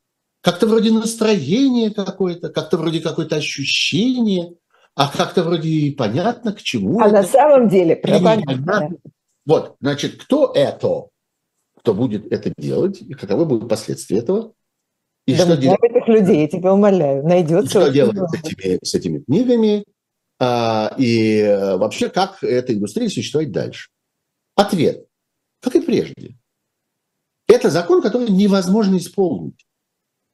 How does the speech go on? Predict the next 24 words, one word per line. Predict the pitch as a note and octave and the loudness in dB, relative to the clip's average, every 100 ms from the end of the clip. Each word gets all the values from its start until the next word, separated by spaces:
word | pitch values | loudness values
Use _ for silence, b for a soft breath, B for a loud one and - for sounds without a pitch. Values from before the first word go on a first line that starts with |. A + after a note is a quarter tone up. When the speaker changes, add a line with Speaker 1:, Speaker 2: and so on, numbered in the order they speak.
| - | -10
Speaker 1:
И | - F3+ | -2 0
именно | A#3+ G#3 F#3 | 2 2 0
в | C#3 | 0
этом | A#3 C#4+ - F#2 - _ _ _ _ - | -2 -2 -6 -8 -12 _ _ _ _ -6
его | B2 F#3+ | -2 -2
ценность | G3+ A#3+ A3+ C#3+ G#2 D#3 | -2 -2 0 -2 -2 -2
для | F#3 | -2
тех, | - A#3 G#3+ | 0 -4 -2
кто | - | -2
его | C3+ | -2
принял. | E3 F#3+ B2+ | -2 -6 -4
Вот | A2 | -2
это | B3 A#3+ | -2 -2
важно | G#3+ D3+ D3 | -4 -4 -6
понимать, | D#3 E3+ F3 A2 - | -8 -8 -6 -6 -8
что | - - | -14 -8
таких | A#2 D#3 C3+ | -6 -4 -2
законов | A#2 - F4 C#4+ | -2 -2 0 -2
в | A2+ | -2
России | B2+ C#3 - D#2+ | -4 -4 -4 -6
все | - | -4
больше | C3 A#3+ G3 G3+ | -4 -4 -4 -4
и | |
больше. | F3+ F3+ C3 - | -2 -2 -4 -6